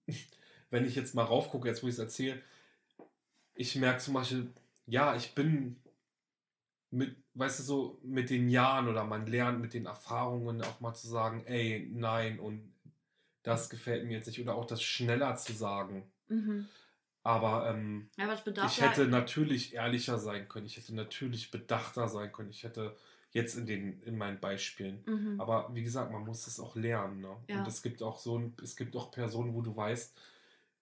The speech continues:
Speaker 1: "Ey, Bay, mir gefällt es jetzt gerade nicht oder hat mir nicht gefallen, fand ich jetzt nicht so cool." Und ich weiß, okay,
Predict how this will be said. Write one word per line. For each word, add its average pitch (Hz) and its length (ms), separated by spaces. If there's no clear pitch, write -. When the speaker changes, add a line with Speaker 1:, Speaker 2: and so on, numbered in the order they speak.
Speaker 1:
"Ey, 123 200
Bay, 120 580
mir 123 520
gefällt 117 400
es - 140
jetzt 135 180
gerade 135 320
nicht 156 340
oder 127 120
hat 123 100
mir 127 100
nicht 123 180
gefallen, 127 500
fand 123 240
ich - 80
jetzt 117 160
nicht 123 160
so 156 160
cool." 196 360
Und 127 140
ich - 160
weiß, 123 540
okay, 131 580